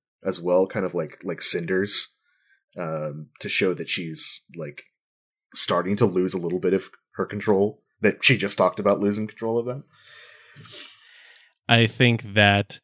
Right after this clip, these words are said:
Speaker 2: we see that, like, that final, like, close-up panel of you, and almost as if responding to that inner monologue,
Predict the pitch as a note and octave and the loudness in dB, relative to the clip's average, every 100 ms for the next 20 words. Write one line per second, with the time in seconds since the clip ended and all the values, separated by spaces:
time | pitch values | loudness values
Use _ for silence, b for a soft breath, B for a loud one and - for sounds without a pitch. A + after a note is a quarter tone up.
0 | _ - A#2 G#2 - G#2+ G#2 F#2+ G2 F#2+ | _ -8 -2 0 2 2 2 2 0 -2
1 | G2+ F#2+ - G2+ G2+ G2 F#2+ F#2 _ - | -6 -4 2 2 4 2 0 -4 _ -12
2 | - G#2+ G2+ G2+ - - A2 G2 G2+ F#2+ | 0 2 4 0 -2 0 2 2 -2 -6
3 | G2 G2 F#2+ F#2+ F#2 - B B B - | -6 -4 -4 -6 -8 -14 B B B 4
4 | G#2+ G2+ G#2 G#2 G2+ G2+ - _ _ _ | 6 6 4 0 -2 -6 -14 _ _ _
5 | - B2 C#3 D3 C#3 A#2+ A#2+ A#2 A#2 A2 | 2 6 8 10 8 6 2 4 4 2
6 | A2+ A2 - A2 A2 A2 G#2+ G2 F#2 G2+ | 0 2 6 8 8 6 4 0 -4 -8
7 | - G#2+ G2 G2+ G#2 G2+ F#2+ G2 F#2+ F2+ | -2 0 2 2 0 0 0 2 2 2
8 | E2+ C#2+ | 2 0